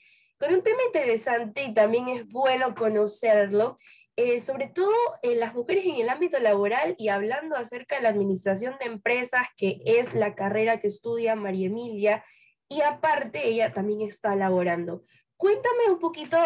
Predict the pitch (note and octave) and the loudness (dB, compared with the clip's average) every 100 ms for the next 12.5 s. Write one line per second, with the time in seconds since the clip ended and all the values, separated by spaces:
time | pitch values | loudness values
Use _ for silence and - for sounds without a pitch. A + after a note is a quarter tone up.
0 | - G#3 G3 G3 A#3+ A#3+ C4 B3 G3+ F#3+ | 2 2 0 0 -4 -4 -2 0 0 0
1 | F#3 G3 F#3+ G3+ G#3+ A3 G#3 G#3+ G#3 A#3 | -2 -4 -4 0 0 -2 -6 -6 -4 0
2 | A3+ A3 A3 A3 - _ _ - F#4+ G#4 | 0 0 -4 -8 -18 _ _ 0 0 2
3 | G#4+ A4 - C#4 B3 - A#3+ A#3 A#3+ A#3+ | 0 0 -6 -2 -2 -2 -4 0 0 -2
4 | D4 D4+ D#4 C#4+ C4 B3+ B3 C4+ C4+ C#4 | -6 -4 -4 -2 -2 -4 -2 2 4 2
5 | - - G3+ G3+ G3 F#3+ F#3 - - A#3 | -2 2 4 4 2 0 -4 -8 -6 0
6 | A3 G3 A3+ A#3 A#3 A3+ A3+ A3 G#3+ G#3+ | 2 0 0 -2 -2 -2 -4 -4 -2 0
7 | G#3+ G#3 G#3 G#3 - _ _ _ _ _ | 0 0 0 -2 -6 _ _ _ _ _
8 | _ F#3+ G3 G3+ G3+ G#3+ G3+ G3+ G3 - | _ -4 -2 -2 -2 -2 0 0 -2 -4
9 | G#3+ G3+ G3 G3 F3+ F3 F3+ - _ _ | -6 -6 -4 -4 -2 -4 -8 -14 _ _
10 | _ _ A#3 A#3 A3 A3+ A#3 C4 B3 G#3+ | _ _ -2 0 0 0 0 0 0 0
11 | G#3 A3+ A#3+ B3 - G#3+ G#3+ G3+ G#3 G#3 | 0 -2 -4 -6 -6 -6 -4 -4 -2 0
12 | G3+ A#3 A#3 B3 B3 | 2 2 2 2 -2